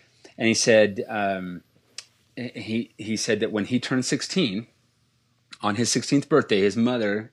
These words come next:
entered into his bedroom and carrying a box of pornography magazines and dropped him on the floor and said, "It's time you became a man," and walked out of the room. And of course, that's kind of a shocking <laughs> story.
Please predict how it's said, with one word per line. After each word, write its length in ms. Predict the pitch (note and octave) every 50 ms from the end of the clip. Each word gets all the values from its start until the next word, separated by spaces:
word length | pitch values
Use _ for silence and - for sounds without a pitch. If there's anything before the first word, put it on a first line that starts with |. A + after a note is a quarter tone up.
| _ _
entered 300 | A#2+ A2 G#2+ C3+ B2 A#2+
into 240 | B2 A#2+ A#2 C3 B2+
his 100 | A#2+ A#2
bedroom 320 | A2+ G#2+ F#2+ A2 G#2 G2
and 140 | G2+ G2+ - - - - - - _ - B2+ -
carrying 340 | - C3+ B2+ B2 A#2+ A2
a 40 | G#2+
box 360 | F#2+ - A#2 A2 A2 - -
of 100 | B2 G2+
pornography 500 | - - A#2 A#2 D#3 G3 F3 C3+ A2+ -
magazines 640 | G#2+ G2 F#2+ F#2+ F#2+ G2 G2 - G2 G2 G2+ - -
and 100 | G#2+ G2+
dropped 300 | - B2 B2 C3 - -
him 80 | C3+
on 80 | B2+ A2+
the 80 | G#2 G2+
floor 300 | - - D#3+ D3 C3 A2
and 100 | G#2+ G#2
said, 220 | - - A2 G#2+
"It's 100 | G#2 -
time 240 | - - B2+ C3 D3
you 80 | C#3+
became 320 | B2 A#2 G#2+ - - B2 A#2
a 60 | G#2+
man," 420 | G#2 A2+ A#2+ A#2+ G#2 F#2 F#2 A2 _ _ _ _ _ _ _ _ _ _ _ _ _ -
and 120 | - A2+ A2
walked 240 | G#2+ G2 F2+ - -
out 120 | F#2+ F2+
of 40 | E2+
the 80 | G2
room. 240 | G2 G#2 G#2+ F2+ D#2 _ _ _ _ - - - - - - _ _ _ _ _ _ - -
And 100 | D#3+ D3+
of 80 | C#3+
course, 220 | - - F#3 D#3+ -
that's 220 | - D3+ - -
kind 200 | - - - D3+
of 60 | B2+
a 40 | A#2
shocking 580 | G#2+ - - - - - C3+ B2+ - - - -
<laughs> 40 | -
story. 500 | - - - G3 D#3+ - B2 A2+ G#2+